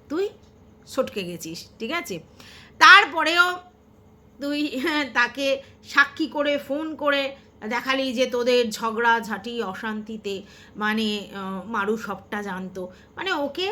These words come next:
just, উম, ইউজ করলি তখন। <laughs> হুম, মারুও কিছু বললো, কিন্তু পরবর্তীকালে পরিষ্কার বোঝা গেছে যে <laughs> ও যে ইউজড হয়ে গেছে, আর তোকে যে ও আর,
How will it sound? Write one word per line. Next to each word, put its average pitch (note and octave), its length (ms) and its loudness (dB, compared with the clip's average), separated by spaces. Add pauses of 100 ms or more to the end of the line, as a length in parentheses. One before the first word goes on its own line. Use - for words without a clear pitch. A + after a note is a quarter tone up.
(180)
just, - 340 -2 (320)
উম, G#3 420 -8 (100)
ইউজ F4 240 0
করলি F#3+ 340 0
তখন। E3 400 -12
<laughs> - 80 -20
হুম, A#3 240 -6 (300)
মারুও C#4+ 320 4
কিছু C#4+ 260 -6
বললো, A#3 320 0
কিন্তু A#3 240 -8
পরবর্তীকালে C#4+ 680 -2
পরিষ্কার C4 460 -4
বোঝা G#3+ 320 -2
গেছে G#3+ 340 -4 (320)
যে A3+ 400 2 (280)
<laughs> - 1080 0
ও C4+ 80 8
যে C4+ 300 -4
ইউজড C#4 260 -2
হয়ে D#4 120 0
গেছে, D4+ 320 0
আর A#3 220 4
তোকে B3 340 0
যে B3+ 220 2
ও A#3+ 220 2
আর, A3+ 200 4